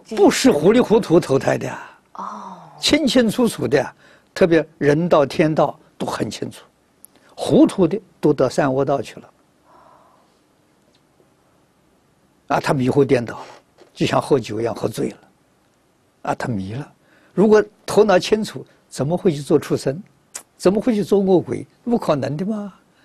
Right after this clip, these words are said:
Speaker 2: 啊，那叫迷了，迷了就投胎。
Speaker 1: 迷了。
Speaker 2: 哎，
Speaker 1: 嗯。
Speaker 2: 所以人在清醒的时候啊，不会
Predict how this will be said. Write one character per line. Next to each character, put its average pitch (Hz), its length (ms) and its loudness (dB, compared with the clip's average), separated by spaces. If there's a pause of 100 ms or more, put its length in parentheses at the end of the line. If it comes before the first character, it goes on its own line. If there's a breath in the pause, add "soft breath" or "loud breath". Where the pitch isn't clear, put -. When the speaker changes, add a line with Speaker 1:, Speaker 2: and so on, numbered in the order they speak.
(840 soft breath)
Speaker 2:
啊， 123 220 -8 (200 soft breath)
那 139 160 -2
叫 110 120 -4
迷 98 380 -8
了， 185 180 -6 (280)
迷 104 240 -12
了 147 180 0
就 - 100 -8
投 - 160 -18
胎。 - 240 -20 (160)
Speaker 1:
迷 165 340 -10
了。 175 220 -14 (100)
Speaker 2:
哎， - 340 -6
Speaker 1:
嗯。 175 100 -18 (140)
Speaker 2:
所 196 120 2
以 190 60 8
人 127 260 2
在 151 180 0
清 - 440 0
醒 117 240 0
的 127 100 0
时 - 140 -6
候 - 140 -12
啊， - 80 -18 (280 soft breath)
不 151 120 0
会 117 320 0